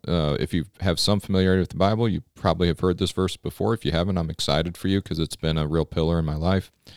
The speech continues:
And, um, we're gonna do two verses today. So a lot of times we have the, the verse of the day, but sometimes, um, two verses work together so well, we just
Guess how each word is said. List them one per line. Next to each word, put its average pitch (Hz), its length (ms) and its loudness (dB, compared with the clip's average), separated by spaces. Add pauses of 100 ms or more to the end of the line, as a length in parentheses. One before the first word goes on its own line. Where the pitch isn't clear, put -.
(840)
And, 73 500 0 (140)
um, 69 480 -2 (960)
we're 90 140 2
gonna 85 180 2
do 80 360 4
two 107 320 2
verses 92 400 2
today. 95 340 2
So - 180 -2
a - 20 -2
lot 80 200 0
of 78 60 -4
times 82 240 -4
we 78 80 0
have 78 100 -2
the, 71 140 -4 (200)
the 82 180 2
verse 85 340 2
of 85 100 0
the 90 80 -2
day, 104 240 4
but 92 180 -4
sometimes, 78 760 -2
um, 73 480 -2
two 87 180 -2
verses 80 260 -2
work 80 200 -4
together 78 280 -2
so 80 200 -4
well, 85 260 2
we 80 120 -2
just 78 440 -4